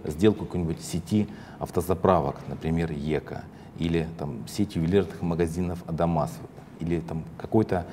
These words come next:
огромный, там, недостроенный завод. То есть это все, э, индивидуальное. И вот, ну, я уже перечислил те проекты,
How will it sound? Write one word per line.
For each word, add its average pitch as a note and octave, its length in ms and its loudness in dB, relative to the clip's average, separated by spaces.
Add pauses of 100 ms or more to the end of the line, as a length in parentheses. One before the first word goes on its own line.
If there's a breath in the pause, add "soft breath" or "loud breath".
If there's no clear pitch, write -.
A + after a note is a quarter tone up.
(180 loud breath)
огромный, F#2+ 520 6
там, D#2+ 140 -2
недостроенный F2+ 600 4
завод. F#2+ 400 6
То F#2+ 60 0
есть F2 140 -2 (280 loud breath)
это G3+ 100 4
все, C3+ 360 10 (440 loud breath)
э, F2+ 440 -2 (320)
индивидуальное. G2+ 800 8 (100)
И F#2 180 2
вот, F2+ 220 -2 (140)
ну, F#2 120 -4 (360)
я F#2+ 140 4
уже F#2+ 160 -2
перечислил G#2+ 560 0
те - 200 0
проекты, F#2+ 800 0